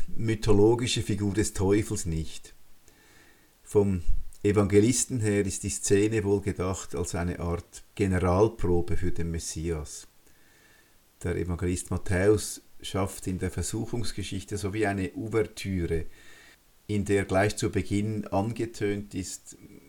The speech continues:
was die Menschen später so fasziniert hat an Jesus.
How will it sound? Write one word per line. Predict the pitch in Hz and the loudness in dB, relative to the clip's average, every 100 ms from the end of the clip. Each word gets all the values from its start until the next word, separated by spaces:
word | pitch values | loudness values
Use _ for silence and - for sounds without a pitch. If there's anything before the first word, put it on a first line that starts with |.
| - | -14
was | 92 92 | -8 -8
die | - | -4
Menschen | 92 98 107 101 | -2 0 -2 -4
später | - - 90 101 95 | -2 -2 -2 -4 -8
so | - | -8
fasziniert | 87 107 - - 90 90 107 - 95 | -6 -6 -6 -6 -6 -4 -6 -8 -10
hat | - 82 | -10 -10
an | 85 | -8
Jesus. | 87 87 - 78 - | -8 -8 -10 -14 -16